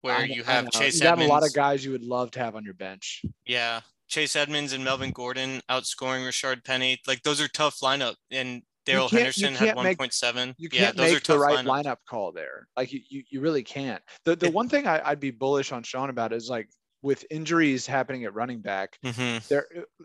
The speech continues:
Speaker 2: if
Speaker 1: He's
Speaker 2: and
Speaker 1: built for
Speaker 2: somebody on
Speaker 1: long
Speaker 2: the Seahawks, somebody on the Seahawks already got injured, so that already ups
Speaker 1: Mm-hmm.
Speaker 2: Rashad Penny.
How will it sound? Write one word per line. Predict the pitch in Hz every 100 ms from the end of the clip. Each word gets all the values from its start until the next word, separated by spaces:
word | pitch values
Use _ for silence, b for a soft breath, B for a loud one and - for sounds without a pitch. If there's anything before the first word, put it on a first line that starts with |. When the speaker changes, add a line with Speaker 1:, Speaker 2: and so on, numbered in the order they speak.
| _
Speaker 2:
if | 170 175 - - -
Speaker 1:
He's | 165 170
Speaker 2:
and | 190
Speaker 1:
built | 160 -
for | 208
Speaker 2:
somebody | 220 208
on | 196
Speaker 1:
long | 127 127
Speaker 2:
the | 123
Seahawks, | 196 -
somebody | 180 190 185
on | 147
the |
Seahawks | - 190 160 -
already | 123 135 170
got | 107
injured, | 95 - 95
so | -
that | 131 127
already | 127 143 127
ups | 147 -
Speaker 1:
Mm-hmm. | 123
Speaker 2:
Rashad | 117 104 101 -
Penny. | 143 135